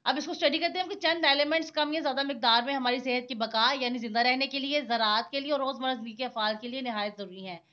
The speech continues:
हम दर्जा वाला अफ़ाल के लिए तमाम ज़रूरी एलिमेंट को ज़ेर बहस नहीं लाएंगे, बल्कि सिर्फ इन्हीं एलिमेंट्स पर बहस होगी जो ज़्यादा अहम है या जिनकी मुख्तलिफ अफ़ाल के लिए अहमियत को तस्लीम किया जा चुका है।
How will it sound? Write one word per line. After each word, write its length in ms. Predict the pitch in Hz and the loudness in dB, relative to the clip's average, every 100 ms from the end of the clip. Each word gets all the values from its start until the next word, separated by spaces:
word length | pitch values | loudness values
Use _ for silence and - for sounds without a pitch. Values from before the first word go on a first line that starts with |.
| _ _ - | _ _ -4
हम 200 | 302 320 | -2 2
दर्जा 280 | 269 254 320 | 0 2 2
वाला 200 | 311 330 | 4 2
अफ़ाल 300 | 320 277 254 | 0 0 -2
के 100 | 247 | -2
लिए 100 | 294 | -6
तमाम 400 | 294 262 254 277 | -4 -2 -2 -2
ज़रूरी 200 | 285 277 | -4 -2
एलिमेंट 320 | 254 240 240 | -2 -2 -4
को 60 | 262 | -6
ज़ेर 200 | 226 240 | -6 -2
बहस 240 | 240 240 214 | -2 -4 -6
नहीं 180 | 240 | -6
लाएंगे, 340 | 254 247 262 262 | -2 -2 -2 -4
बल्कि 240 | 233 247 | -4 -6
सिर्फ 240 | 240 269 262 | -6 -8 -6
इन्हीं 200 | 277 311 | -2 0
एलिमेंट्स 280 | 294 294 | 2 -2
पर 80 | 294 | -4
बहस 280 | 233 226 247 | -2 -2 -2
होगी 300 | 247 294 349 _ _ - | -6 -8 -10 _ _ -8
जो 80 | 269 | -2
ज़्यादा 280 | 240 226 254 | 0 2 0
अहम 340 | 220 220 202 | 0 -2 -2
है 180 | 180 160 _ _ _ _ - | -8 -12 _ _ _ _ -2
या 80 | 285 | -2
जिनकी 320 | 262 294 330 | 0 -2 -2
मुख्तलिफ 320 | 285 240 311 | -4 -4 -6
अफ़ाल 340 | 277 247 240 240 | -2 2 2 2
के 120 | 262 | -4
लिए 280 | 247 277 349 - - - | -4 -4 -4 -8 -20 -4
अहमियत 280 | 269 269 285 | 0 0 0
को 80 | 294 | -4
तस्लीम 380 | 285 254 262 262 | -6 -6 -4 -2
किया 180 | 277 | -2
जा 220 | 294 226 196 | -2 -2 -4
चुका 280 | 196 214 | -6 -6
है। 240 | 196 180 | -6 -6